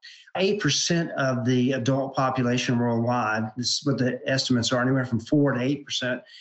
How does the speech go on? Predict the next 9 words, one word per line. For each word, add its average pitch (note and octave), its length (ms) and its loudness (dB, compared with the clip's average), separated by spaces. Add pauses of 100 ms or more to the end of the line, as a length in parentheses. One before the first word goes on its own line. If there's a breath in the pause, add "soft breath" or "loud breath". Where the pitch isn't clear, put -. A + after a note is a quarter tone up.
(480 loud breath)
primarily F3+ 720 2
women C#3+ 440 2
between C#3 320 2
the B2 100 2
ages C3+ 500 0
of A#2 500 0
thirty-five B2+ 880 2
and A2+ 340 0
sixty. C3 600 0